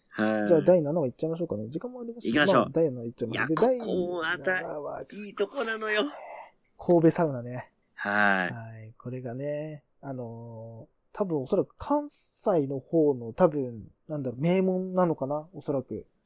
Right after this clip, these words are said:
Speaker 2: 老舗の、
Speaker 1: そうだね。
Speaker 2: 老舗ホテルの風貌というか、
Speaker 1: うんうんうん。
Speaker 2: 名高い王者の風格漂う神戸のサウナ施設を訪れるって書いてますね。
Speaker 1: くぅ。いや、それ聞いただけでも整えるね。
Speaker 2: 整えるね。<laughs> いや、だからもうさ。
Speaker 1: ここもね、一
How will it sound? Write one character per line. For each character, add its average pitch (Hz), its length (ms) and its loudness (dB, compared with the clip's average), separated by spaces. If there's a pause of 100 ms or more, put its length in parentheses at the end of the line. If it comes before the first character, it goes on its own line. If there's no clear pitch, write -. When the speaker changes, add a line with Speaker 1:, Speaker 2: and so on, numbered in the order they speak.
(100)
Speaker 2:
老 147 60 -10
舗 151 220 -6
の、 156 60 -6
Speaker 1:
そ 139 160 -2
う - 20 2
だ 98 120 0
ね。 180 260 4
Speaker 2:
老 196 80 8
舗 - 0 -
ホ 180 140 2
テ 165 120 6
ル 139 100 2
の 104 220 -12 (240)
風 151 160 -2
貌 139 40 -2
と 110 60 -4
い 107 380 0
う 98 40 -2
か、 98 60 -4
Speaker 1:
う - 20 -6
ん - 20 -6
う 98 40 -8
ん 95 60 -6
う - 20 -8
ん。 92 60 -12 (100)
Speaker 2:
名 139 140 -4
高 180 280 6
い 160 140 2
王 175 220 6
者 143 100 2
の 113 140 -10
風 151 240 -10
格 143 240 -4
漂 147 340 6
う 117 140 -2 (380)
神 196 260 8
戸 139 80 6
の 120 80 -2
サ 147 160 -2
ウ 151 80 -2
ナ 151 100 -2
施 - 60 -18
設 120 400 -4 (100)
を 147 200 4
訪 139 140 -2 (100)
れ 131 120 0
る 117 60 -4
っ - 20 -6
て 131 80 -8
書 127 100 -4
い 113 40 -6
て 113 80 -10
ま 107 80 -4
す - 140 -4
ね。 98 40 -6
Speaker 1:
く 98 40 -6
ぅ。 - 20 -6
い - 20 -6
や、 185 60 -6 (1120)
そ - 240 -14
れ 196 60 -4
聞 220 180 -8
い - 20 -6
た 214 100 0
だ 202 100 0
け 214 100 2
で 170 60 2
も 127 60 2
整 123 340 2
え 110 40 4
る 90 80 -2
ね。 87 120 -6
Speaker 2:
整 143 180 -4
え 135 60 -4
る 127 80 -6
ね。 - 640 4
<laughs> - 680 -20
い 120 40 -10
や、 113 180 -8
だ 123 100 -8
か 120 100 -8
ら 117 120 -10
も 117 140 -14
う 117 60 -8
さ。 110 340 -12
Speaker 1:
こ 127 60 -12
こ 139 60 -10
も 147 140 -10
ね、 156 360 -8
一 143 100 -14